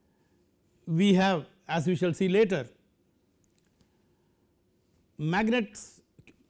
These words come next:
materials which change, lose their magnetism beyond a certain temperature.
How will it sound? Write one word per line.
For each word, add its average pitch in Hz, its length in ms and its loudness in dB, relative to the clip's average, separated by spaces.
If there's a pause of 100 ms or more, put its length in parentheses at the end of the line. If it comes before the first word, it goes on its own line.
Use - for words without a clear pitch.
(240)
materials 175 640 0
which - 420 -2 (200)
change, 254 520 2 (560)
lose 233 220 4
their 214 140 4
magnetism 190 540 0
beyond 190 320 0
a 175 40 -2
certain 180 320 -4
temperature. 196 500 -4